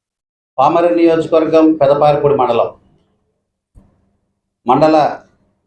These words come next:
తెలుగుదేశం కార్యాలయంలో ముఖ్య నాయకులతో ఈ పాత్రికేయ ప్రమా-, సమావేశం, ఈ పాత్రికేయ సమావేశ కార్యక్రమానికి ఇచ్చేసిన అందరికీ స్వాగతం,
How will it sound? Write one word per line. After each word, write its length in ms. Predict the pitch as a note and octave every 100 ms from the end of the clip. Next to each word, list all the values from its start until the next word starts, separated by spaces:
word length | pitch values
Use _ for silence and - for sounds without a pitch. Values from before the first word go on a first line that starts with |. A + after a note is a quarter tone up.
| -
తెలుగుదేశం 480 | C#3+ D3+ D3+ D3 C#3 -
కార్యాలయంలో 680 | C3 C#3 C#3 C3+ C3 C#3 D#3+ E3 - _ _ _ _ _ _ _ _ _ _ _ _ _
ముఖ్య 220 | B2 D3+ C#3+
నాయకులతో 500 | C#3+ C#3 C#3 C#3 D#3+ F3 - _ _ _ _ _ _ _ _ _ -
ఈ 100 | A#2 A#2+ A#2+
పాత్రికేయ 500 | A#2+ C3 - C3+ C3 C3 - - _ _ A2
ప్రమా-, 320 | A2 A#2 - - _ _ C#3+
సమావేశం, 500 | C#3+ C3+ B2+ - - _ _ _ _ -
ఈ 100 | A#2 -
పాత్రికేయ 600 | C3+ - D3 - C#3+ C#3 C3+ - - _ _ -
సమావేశ 440 | B2 C#3 C3+ B2+ A#2+ A#2+
కార్యక్రమానికి 640 | A#2+ B2+ B2 A#2 G#2+ G#2+ - - - _ _ _ _ _ G#2
ఇచ్చేసిన 320 | C#3 C3+ B2+
అందరికీ 280 | B2+ B2 A#2
స్వాగతం, 380 | B2+ B2 - B2+